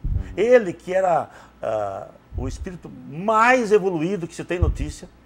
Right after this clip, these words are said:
Speaker 2: ele que veio e se submeteu ao maior sacrifício possível. Então, a quem mais é dado conhecer,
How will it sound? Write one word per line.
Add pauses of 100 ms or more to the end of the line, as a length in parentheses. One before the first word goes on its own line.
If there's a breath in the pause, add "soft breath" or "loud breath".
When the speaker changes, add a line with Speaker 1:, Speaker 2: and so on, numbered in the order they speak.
(220 loud breath)
Speaker 2:
ele
que
veio
e
se
submeteu
ao
maior
sacrifício
possível. (1600 loud breath)
Então, (320)
a
quem
mais
é
dado
conhecer,